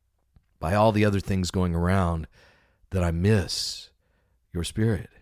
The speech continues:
Help me not to be di-, distracted even about my own ideas of, of what God ought to look like and how God ought to show up. Let me enter into this time with a, a humble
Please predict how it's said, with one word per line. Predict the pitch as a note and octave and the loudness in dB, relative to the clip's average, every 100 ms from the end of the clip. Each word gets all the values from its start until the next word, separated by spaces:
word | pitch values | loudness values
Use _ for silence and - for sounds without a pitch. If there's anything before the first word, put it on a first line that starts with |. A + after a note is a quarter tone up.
| _ _ _ _ _ _ _ | _ _ _ _ _ _ _
Help | G#2+ G#2+ | -2 2
me | |
not | A2+ G#2+ | 2 0
to | G2 | 0
be | G2 | -2
di-, | F2 E2+ | -2 -4
distracted | G2 - A#2 G#2+ G2 | -4 0 0 0 2
even | G#2+ A2+ A2 - - - | 2 4 2 -4 -20 -18
about | - F#2+ B2 A2 | -10 0 0 2
my | A2 A2 | 2 2
own | A2+ B2 | 4 4
ideas | A2+ G#2+ A2+ B2+ G#2+ | 4 4 4 4 2
of, | G#2 F2+ | -2 -2
of | G#2 F#2 | -4 -4
what | F#2+ B2 B2 A2 | 0 0 0 4
God | B2 A#2+ - | 6 6 4
ought | B2+ C3 | 2 2
to | - | 0
look | A2 A2 B2 - | 0 2 0 0
like | G#2 G2+ | -2 0
and | G#2 | -2
how | F#2 A#2 A#2 | 0 0 0
God | A2+ A2 | 0 2
ought | G#2+ - | 2 0
to | F#2+ | -4
show | - A2+ A2+ A2+ | -2 0 0 2
up. | B2 A2+ E2+ | 2 2 -2
Let | A2+ A#2 A2+ | -4 -2 -2
me | A2+ A2+ A2 G2 _ _ _ _ _ _ _ _ _ _ _ | -2 0 -2 -4 _ _ _ _ _ _ _ _ _ _ _
enter | G2+ G#2+ A2 | 0 4 4
into | G#2+ G2 | 2 0
this | G2 - | 0 -2
time | - A2 G2+ F#2+ F2 | -2 0 2 2 2
with | E2+ E2 | 0 -2
a, | E2+ E2 - | -2 -4 -6
a | F2 | -6
humble | D#2+ - A#2+ A#2 A2 G#2+ G2+ | -6 -4 -2 2 2 2 0